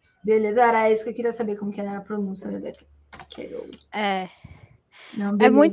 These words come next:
Speaker 1: beleza.
Speaker 2: é bem legal, assim, o... tem, tem base de dados em vários idiomas, tem várias coisas, então acho que é um, um lugar bem legal pra estudar isso.
Speaker 1: Legal, vou colocar o link aqui, ó, pessoal.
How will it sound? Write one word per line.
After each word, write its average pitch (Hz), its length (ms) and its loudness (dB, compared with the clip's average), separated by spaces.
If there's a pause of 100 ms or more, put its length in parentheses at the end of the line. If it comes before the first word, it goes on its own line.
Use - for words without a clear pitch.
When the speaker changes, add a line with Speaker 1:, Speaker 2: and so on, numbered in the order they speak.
Speaker 1:
beleza. - 60 -18
Speaker 2:
é 262 120 0
bem 277 220 4
legal, 277 420 8
assim, 240 360 -2
o... 214 420 -4
tem, 247 340 -2
tem 254 220 -4
base 240 280 6
de 240 120 -6
dados 240 360 4
em 233 60 -6
vários 240 280 2
idiomas, 247 840 2
tem 233 240 -8
várias 240 320 2
coisas, 247 320 -4
então 254 160 -2
acho 247 160 -4
que - 80 -4
é 262 40 2
um, 254 260 -2
um 240 160 -8
lugar 233 240 -2
bem 247 100 -6
legal 254 240 2
pra - 120 -14
estudar 240 360 -6
isso. 214 340 -10 (1400)
Speaker 1:
Legal, 196 400 -6
vou 202 100 -8
colocar 202 320 0
o 202 40 4
link 202 260 -2
aqui, 202 200 0
ó, 254 80 8
pessoal. - 440 -2